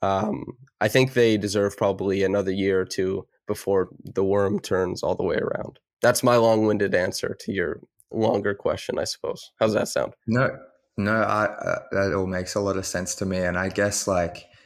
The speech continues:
Speaker 2: just personally for you as someone who's as plugged into covering the Raptors as you are and sort of everything you know, like,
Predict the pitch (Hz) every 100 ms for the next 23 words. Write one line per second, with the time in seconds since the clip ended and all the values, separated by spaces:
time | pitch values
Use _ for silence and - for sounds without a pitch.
0 | - - 110 107 - 113 123 127 117 101
1 | - 101 98 98 92 92 95 92 90 87
2 | 87 - 90 90 87 85 - 90 87 87
3 | 82 - - - 92 92 87 87 85 85
4 | 85 85 85 85 - 90 85 - - _
5 | - 92 92 - 92 87 90 90 90 87
6 | 90 90